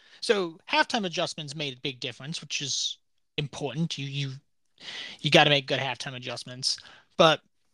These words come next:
the fact that you went into halftime tied at three <laughs> and you're the number ten team in the country,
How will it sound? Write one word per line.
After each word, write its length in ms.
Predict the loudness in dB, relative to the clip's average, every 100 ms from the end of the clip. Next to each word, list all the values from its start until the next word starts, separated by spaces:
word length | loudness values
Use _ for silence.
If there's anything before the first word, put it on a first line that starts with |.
| -20 _ _
the 80 | 2
fact 260 | 4 4
that 60 | 0
you 60 | -6
went 120 | -4
into 120 | -4
halftime 540 | -4 -6 -6 -8 -8 -16 _ _ _
tied 280 | 0 0 -4 _ _ _ -12
at 120 | -12 -6
three 380 | -2 -2 -6 -16 _ _ _
<laughs> 320 | _ _ -12
and 1600 | -12 -12 -20 _ _ _ -20 -20 _ _ _ _ _ _ _ -2
you're 60 | 0
the 80 | 0
number 160 | 0
ten 220 | -2 -4
team 180 | -4 -6
in 80 | -6
the 60 | -6
country, 560 | -6 -6 -8 -12 -14